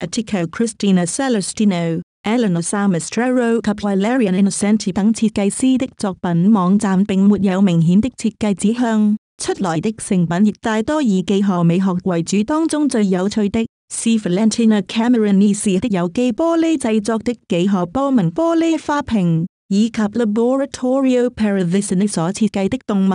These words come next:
拼水彩圖案的餐碟。網站自二零零六年已開始售賣家品，這個周年企劃大抵是用來強化公司本身的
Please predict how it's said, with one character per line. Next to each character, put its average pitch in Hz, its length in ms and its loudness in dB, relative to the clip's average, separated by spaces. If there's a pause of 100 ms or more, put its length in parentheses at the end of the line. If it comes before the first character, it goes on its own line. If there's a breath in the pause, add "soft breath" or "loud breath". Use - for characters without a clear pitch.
(160)
拼 214 180 2
水 190 280 0
彩 202 320 -4
圖 202 240 -2
案 196 200 0
的 247 80 -2 (120)
餐 262 260 2
碟。 220 140 0
網 196 280 4
站 185 280 0
自 208 100 -2
二 208 340 4
零 175 240 4
零 170 160 2
六 180 120 0
年 175 260 2
已 196 160 2
開 311 300 -2
始 220 160 2
售 202 200 -2
賣 180 240 0
家 247 200 -4
品， 170 340 0 (220)
這 208 260 -2
個 226 180 -2
周 247 280 0
年 170 240 4
企 185 200 0
劃 175 280 -2 (220)
大 208 160 -2
抵 208 240 -2
是 226 180 0
用 196 260 4
來 160 180 -2
強 175 260 0
化 208 240 -2
公 262 240 2
司 302 280 2
本 220 200 2
身 302 220 0
的 269 100 -2